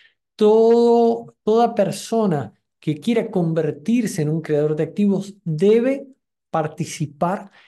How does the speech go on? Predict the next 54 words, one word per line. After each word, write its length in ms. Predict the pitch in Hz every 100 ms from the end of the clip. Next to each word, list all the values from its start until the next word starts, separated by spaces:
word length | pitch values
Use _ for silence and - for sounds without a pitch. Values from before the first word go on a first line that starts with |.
| _
en 120 | 160
los 140 | 147
mercados. 640 | 143 147 151 214 202 143 -
Si 140 | 156
vos 260 | 156 190 185 -
sos 300 | - - 196
miembro 320 | 165 185 196 185
del 140 | 156
Club 220 | 175 180
Cashflow 340 | 170 151 - 170
Online, 300 | 165 202 214
si 160 | 202 143
no 80 |
sos 160 | 131 147
miembro, 320 | 147 165 160
podés 200 | 151 131
entrar 260 | 143 143 147
a 80 | 139
cashflow 320 | 143 135 147
online 260 | 139 143
punto 300 | 139 143 135
club 300 | 139 190 202 196 - -
en 160 | 156 147
este 140 | 151
momento 400 | 160 180 208 202
y 40 | 165
registrarte 680 | 147 - - 180 190 190
gratis 720 | 151 165 220 233 208 185 180 -
al 160 | 143
club, 260 | 143 226 226
porque 200 | 170 131
jugamos 420 | 156 170 185 185 - - _ _
todos 220 | 202 190
los 140 | 175
segundos 480 | - 156 180 190 175
y 40 |
cuartos 380 | 165 175 175 160
viernes 420 | 143 156 175 170
de 100 | 143
cada 200 | 151 160
mes. 240 | 156 185 180
Ahora 220 | 147 151
se 140 | -
pasó 260 | 151 139 170
la 100 | 165
partida 300 | 156 151 165
de 80 | 147
los 100 | 139
jueves, 180 | 156 156
se 80 |
pasaron 380 | 151 135 151 143
los, 120 | 143
los 120 | 139 131
viernes. 640 | 170 220 226 170 196 -